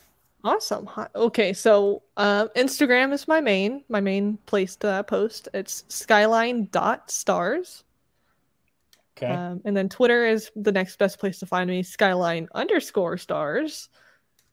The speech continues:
Speaker 1: As you can tell that they were all fucking taken. <laughs>
Speaker 2: <laughs>
Speaker 1: Um, and then if you'd like to see even more of my work, um, uh, especially with boudoir work, stuff like that, um, I also have, like, a safer work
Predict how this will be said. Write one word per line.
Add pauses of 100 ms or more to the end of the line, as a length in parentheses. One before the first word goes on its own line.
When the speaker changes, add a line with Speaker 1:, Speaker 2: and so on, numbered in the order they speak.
(100)
Speaker 1:
As
you
can
tell
that
they
were
all
fucking
taken.
<laughs> (640)
Speaker 2:
<laughs>
Speaker 1:
Um, (360)
and
then
if
you'd
like
to
see
even
more
of
my
work,
um, (640)
uh,
especially
with
boudoir
work,
stuff
like
that,
um, (220)
I
also
have,
like,
a
safer
work